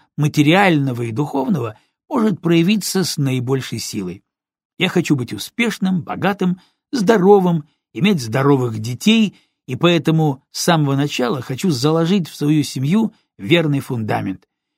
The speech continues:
Поэтому я считаю, что семью надо рассматривать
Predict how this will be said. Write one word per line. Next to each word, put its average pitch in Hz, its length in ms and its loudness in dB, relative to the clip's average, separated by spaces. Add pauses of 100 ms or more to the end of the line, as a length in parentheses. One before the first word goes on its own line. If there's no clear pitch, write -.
(180)
Поэтому 143 280 0
я 214 200 2
считаю, 110 540 -8
что 135 400 -6
семью 151 600 0
надо 113 300 0
рассматривать 131 800 -4